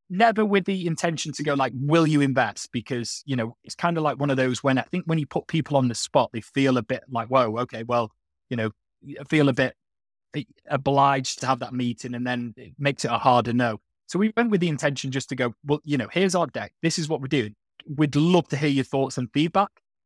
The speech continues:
And some of those meetings when, you know, they gave some feedback and it wasn't for them, but probably, you know, sixty, seventy percent, you know, we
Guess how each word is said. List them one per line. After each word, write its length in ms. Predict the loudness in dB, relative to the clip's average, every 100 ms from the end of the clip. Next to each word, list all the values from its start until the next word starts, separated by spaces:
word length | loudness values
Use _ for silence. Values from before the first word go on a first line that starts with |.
| _ _ 0
And 220 | 2 2
some 160 | 2 2
of 60 |
those 200 | 2 2
meetings 420 | 0 -2 -4 -4
when, 240 | -2 -2 -2
you 80 | -6
know, 100 | -4
they 120 | -2
gave 240 | 0 0
some 160 | -2 -8
feedback 540 | -2 -2 2 0 0
and 80 | -6
it 80 | -8
wasn't 360 | -4 -4 -4 -6
for 120 | -2
them, 360 | 0 0 -2 -8 _ _ _ -18 -6 2
but 240 | 2 2 _ _ _ _ _ _ -16 -2
probably, 420 | 2 2 4 2
you 140 | 2 0
know, 100 | 0
sixty, 500 | -2 -4 -4 -4 -6
seventy 380 | -2 0 0 -6
percent, 560 | -8 -2 2 2 0 -8
you 160 | -2
know, 80 | 0
we 160 | 0